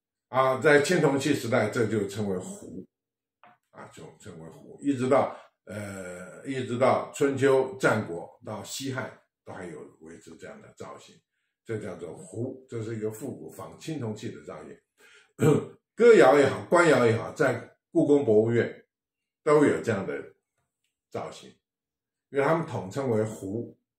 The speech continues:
冠耳胡，我也就以我的称法来，所以我习惯称冠耳尊，但是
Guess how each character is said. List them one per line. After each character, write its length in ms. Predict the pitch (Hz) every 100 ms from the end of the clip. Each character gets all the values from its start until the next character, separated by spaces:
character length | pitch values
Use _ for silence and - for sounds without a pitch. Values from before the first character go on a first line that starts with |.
| _ _
冠 200 | - 147
耳 200 | 98 71
胡， 260 | - 73 85
我 100 | 101
也 80 | 90
就 120 | 90 87 85 _ _ _
以 180 | 120 170
我 220 | 143 92
的 160 | 123 131
称 240 | 139 131
法 180 | 110 90
来， 160 | -
所 100 | 104
以 60 | 123
我 160 | 104 98
习 120 | 117
惯 160 | 110
称 220 | 104 104 95
冠 180 | 107 -
耳 200 | - -
尊， 400 | - 135 - - _ _ _ _
但 180 | 135 139
是 320 | 131 - -